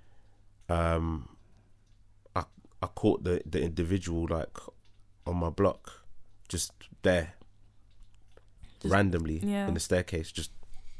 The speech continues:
Speaker 2: Yeah.
Speaker 1: not even blinking.
Speaker 2: Mm-hmm.
Speaker 1: And I'm thinking, "What's going on here?
Speaker 2: Mm-hmm.
Speaker 1: Like,
Speaker 2: It's scary.
Speaker 1: what's,
Speaker 2: <coughs>
Speaker 1: what's
Speaker 2: To
Speaker 1: this
Speaker 2: be
Speaker 1: guy
Speaker 2: honest.
Speaker 1: on? What's this guy on?"
Speaker 2: You
Speaker 1: Speak
Speaker 2: never
Speaker 1: to
Speaker 2: know.
Speaker 1: the, speak to the older man. Them, they're like,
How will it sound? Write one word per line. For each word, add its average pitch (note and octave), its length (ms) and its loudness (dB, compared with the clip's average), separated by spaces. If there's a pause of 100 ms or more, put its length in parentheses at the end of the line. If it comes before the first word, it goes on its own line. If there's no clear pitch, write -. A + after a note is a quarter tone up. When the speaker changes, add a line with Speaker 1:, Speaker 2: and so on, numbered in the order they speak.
(320)
Speaker 2:
Yeah. G#3 360 0
Speaker 1:
not G3 100 6
even F#2 200 6
blinking. G2 600 2
Speaker 2:
Mm-hmm. G#3+ 180 2 (400)
Speaker 1:
And A2 80 4
I'm A2+ 60 4
thinking, A2+ 320 -2
"What's A#2 140 2
going B2 280 2
on C3+ 120 0
here? G2 160 2
Speaker 2:
Mm-hmm. A#3+ 300 4 (880)
Speaker 1:
Like, F#2+ 220 0 (1300)
Speaker 2:
It's A#3 180 2
scary. F#3+ 540 -2 (240)
Speaker 1:
what's, A3+ 160 10
Speaker 2:
<coughs> - 40 2
Speaker 1:
what's G2+ 160 2
Speaker 2:
To A2 60 6
Speaker 1:
this A2 120 4
Speaker 2:
be F3+ 60 -2
Speaker 1:
guy G2 180 6
Speaker 2:
honest. G#2+ 220 0
Speaker 1:
on? G2 60 -12 (200)
What's G#2+ 200 0
this G2 120 -6
guy G#2 220 -2
on?" G#2+ 240 -4 (500)
Speaker 2:
You A#3 100 2
Speaker 1:
Speak C#4 100 6
Speaker 2:
never A#3+ 140 8
Speaker 1:
to A3 80 6
Speaker 2:
know. F#3+ 200 8
Speaker 1:
the, G#2 60 -8
speak - 340 2
to A2+ 80 4
the F#2+ 80 6
older F#2 240 4
man. F2+ 200 4
Them, F2 320 0
they're - 100 -10
like, - 120 -10